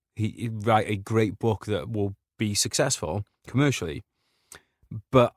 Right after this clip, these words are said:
I knew straight away, right, this is a guy who's got what it takes to be a commercial success. Whereas if someone's just like, "How do I get a book published? Have you written the book?" No. Then that's, you know, that's, that's a, a, a,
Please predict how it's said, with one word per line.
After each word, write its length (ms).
I 120
knew 240
straight 320
away, 280
right, 240
this 200
is 120
a 60
guy 260
who's 140
got 320
what 200
it 80
takes 320
to 100
be 160
a 60
commercial 440
success. 480
Whereas 280
if 100
someone's 300
just 160
like, 180
"How 160
do 120
I 60
get 120
a 40
book 200
published? 380
Have 160
you 60
written 160
the 60
book?" 300
No. 420
Then 140
that's, 460
you 100
know, 160
that's, 300
that's 200
a, 260
a, 440
a, 140